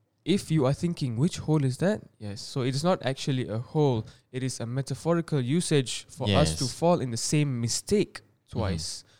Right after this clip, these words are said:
Speaker 1: So, this is a sign or characteristics of a true believer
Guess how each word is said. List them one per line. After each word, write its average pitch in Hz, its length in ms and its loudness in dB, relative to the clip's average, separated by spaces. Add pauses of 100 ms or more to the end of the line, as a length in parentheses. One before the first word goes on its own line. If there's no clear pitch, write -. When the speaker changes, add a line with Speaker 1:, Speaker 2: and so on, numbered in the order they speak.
(200)
Speaker 1:
So, - 400 -4
this 175 360 0
is - 380 -2
a 127 220 -2 (240)
sign 165 640 0
or 113 80 -2
characteristics 151 800 -2
of - 160 -8
a - 80 -10
true - 260 0
believer 147 600 2